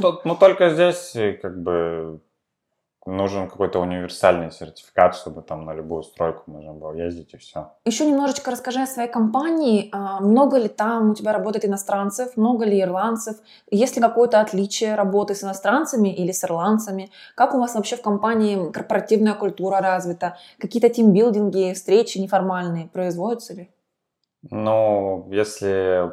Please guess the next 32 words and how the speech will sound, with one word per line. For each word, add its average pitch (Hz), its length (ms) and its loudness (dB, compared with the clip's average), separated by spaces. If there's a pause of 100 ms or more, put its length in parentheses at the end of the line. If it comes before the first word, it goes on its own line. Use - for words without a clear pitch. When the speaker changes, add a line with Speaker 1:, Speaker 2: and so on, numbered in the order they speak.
Speaker 1:
по 90 340 2
мигрантскому, 98 680 -2
<laughs> - 20 -6
не 104 120 -6
мигрантскому 92 680 -4
составу, 90 500 4
так 87 180 -8
сказать, 85 460 -4 (680)
то 90 100 -2
где-то 90 420 2
примерно 87 480 -4
пятьдесят - 340 2
на 85 120 -10
пятьдесят, - 600 2
там 80 200 -12 (100)
половина 82 560 -4
ирландцев, 95 500 -2 (220)
там, 80 360 -12
ну, 101 400 -2 (460)
ирландцами 101 600 0
можно 87 320 -6
считать - 500 -2 (380)
и 82 120 -14
тех, - 340 -2
кто - 120 -20
там 73 400 -14 (320)
с - 180 -16
ю 82 100 -6
кей 131 220 2
приехал, 101 720 -6
грубо 85 300 -6
говоря. 80 420 -10